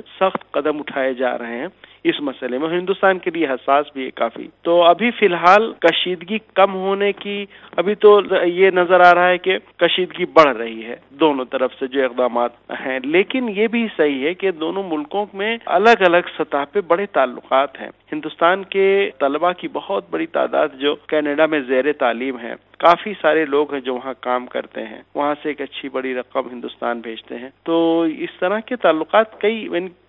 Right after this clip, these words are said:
بڑے وہ ہیں، کئی تہوں میں، کئی پرتیں ہیں تعلقات کی دونوں ملکوں کے درمیان۔ بظاہر یہ ہے کہ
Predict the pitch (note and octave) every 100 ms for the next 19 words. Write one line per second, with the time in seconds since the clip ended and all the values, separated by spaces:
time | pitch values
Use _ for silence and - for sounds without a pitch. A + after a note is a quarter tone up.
0 | - E3+ G3 - D#3 C#3+ G3+ D3 A#2 A2
1 | - - _ _ - G3 G3 D#3+ - -
2 | D#3+ F3 G3 C3+ A#2+ _ - C#3 C#3 -
3 | D3+ F3+ - C3 C3+ G#3+ F3+ C3 A#2 B2
4 | A#2+ A#2 - A#2+ A#2 - A#2+ _ - -
5 | - D#3+ D3+ C#3+ B2+ B2+ B2 A#2+ A#2 A#2
6 | A#2 A2+ A2+ _ - D#3+ E3+ G3 G#3+ G#3+
7 | G#3 G#3 - G#3+